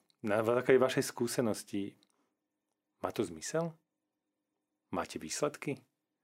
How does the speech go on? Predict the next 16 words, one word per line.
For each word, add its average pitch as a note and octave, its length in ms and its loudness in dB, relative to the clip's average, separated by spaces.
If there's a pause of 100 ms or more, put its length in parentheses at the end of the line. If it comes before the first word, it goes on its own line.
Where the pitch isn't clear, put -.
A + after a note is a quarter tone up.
(600)
Sú - 160 -6
tam, G#2 240 2 (1300)
ako - 160 0
sme A2 160 2
povedali, G#2 480 4
že F2+ 80 2
my G#2+ 240 2
vnímame A#2 480 4
ľudí G#2+ 320 2
vo G#2+ 160 4
väzení G#2+ 400 4
ako G2+ 240 0
tých A2 320 -2
na G2+ 80 0
druhej A#2 480 4
strane. A2+ 480 -2